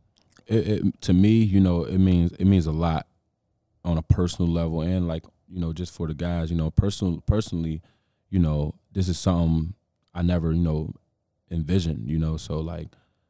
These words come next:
for guys to really a-, appreciate my leadership and, and, and consider me one of the leaders on the team, you know, that's, like, that's the greatest thing you can ask for is the respect of your peers. So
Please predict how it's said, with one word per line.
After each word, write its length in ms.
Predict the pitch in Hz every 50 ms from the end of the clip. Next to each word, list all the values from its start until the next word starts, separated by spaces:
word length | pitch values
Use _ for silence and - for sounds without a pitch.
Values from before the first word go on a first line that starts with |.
| _ _ _ _ _ _ _
for 80 | - -
guys 340 | 71 85 87 90 87 87 82
to 140 | - 76 78
really 340 | 78 82 87 82 82 80 78
a-, 160 | - - - - _ _ _ _ _ _ _ -
appreciate 600 | - - - - 101 90 - - - 92 85 78
my 120 | 80 85 82
leadership 720 | 80 82 87 82 85 85 - - - 85 82 78 - 82
and, 260 | 78 78 73 80 -
and, 360 | - 82 80 78 80 - - - -
and 240 | 71 69 76 - - _ _ _ _ _ _
consider 360 | - 85 - - - 101 92
me 120 | 92 90
one 200 | 85 87 90 90
of 80 | 87 82
the 60 | 78
leaders 320 | 80 85 95 90 87 82 80
on 140 | 87 85
the 60 | 85 85
team, 520 | - - 92 87 85 85 85 82 80 78
you 100 | 85 87
know, 140 | 80 78 73
that's, 360 | 76 85 87 85 - - - _ _ _ _ _ _ _ _ _ _
like, 160 | - 78 73 65
that's 180 | 80 85 90
the 100 | - 80
greatest 400 | 69 65 82 80 80 80 78 -
thing 200 | - 82 80 78
you 140 | 78 80 80
can 140 | - 78 78
ask 280 | 82 82 80 78 - -
for 220 | - 78 76 73 76
is 60 | 71
the 100 | 71 73
respect 460 | 73 76 - - - 80 78 - -
of 60 | 78
your 100 | 73 76
peers. 400 | - - 87 82 80 78 76 73
So 460 | - - - - 80 76 73 71 76